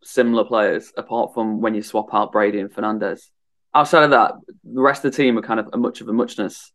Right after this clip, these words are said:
uh, some better than others. But we're, we're just, we've got the same players to play the same sort of way. And I, I, I genuinely would advocate having a lump, having a lump to bring off the bench.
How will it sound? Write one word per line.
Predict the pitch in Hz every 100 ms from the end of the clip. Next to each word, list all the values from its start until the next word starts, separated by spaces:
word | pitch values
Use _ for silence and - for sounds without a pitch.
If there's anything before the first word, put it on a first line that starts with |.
| _ _ _
uh, | 110 98
some | - 113
better | 110 104
than | 107 107
others. | 107 92 - _ _ _ _ _
But | 113 104 - _
we're, | 123 131 123 -
we're | 127 123
just, | 123 - 117
we've | 123
got | 127
the | 123
same | - 139 151
players | 143 117 107 110
to |
play | - 113
the | 110
same | - 113 110
sort | 110 - -
of |
way. | 117 110 104 -
And | 110 113 113 - _ _ - - - -
I, | 131
I, | 127 139 139 135
I |
genuinely | 151 190 185 180 151 143
would | 131
advocate | 131 127 123 117 -
having | 117 120
a | 107
lump, | 120 117 113 _
having | 127 123
a |
lump | 123 131 131
to | -
bring | 120 117
off | 113
the | 104
bench. | 120 117 107 -